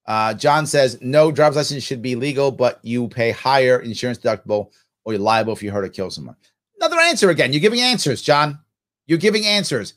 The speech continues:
Way better than just "end this." Yes. So, yes. Um, Lions Heart says, "Easy way to answer the license question. How about instead of the D M V or the state,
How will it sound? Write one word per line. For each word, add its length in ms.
Way 240
better 300
than 120
just 280
"end 360
this." 480
Yes. 380
So, 400
yes. 320
Um, 240
Lions 240
Heart 120
says, 260
"Easy 200
way 80
to 80
answer 240
the 60
license 260
question. 280
How 100
about 220
instead 240
of 120
the 60
D 180
M 100
V 160
or 100
the 80
state, 400